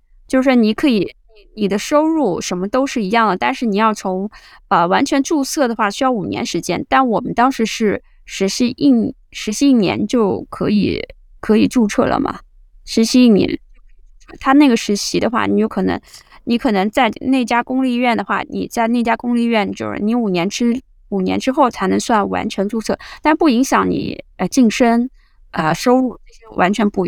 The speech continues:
不受影响。只要你五年之内你不想从公立医院跳槽出私家，我觉得这个都是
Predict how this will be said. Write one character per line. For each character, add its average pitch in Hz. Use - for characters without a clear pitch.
不 -
受 233
影 190
响。 -
只 214
要 247
你 254
五 247
年 180
之 247
内 247
你 202
不 208
想 -
从 175
公 254
立 262
医 -
院 240
跳 226
槽 208
出 -
私 220
家， 226
我 185
觉 180
得 175
这 202
个 151
都 208
是 -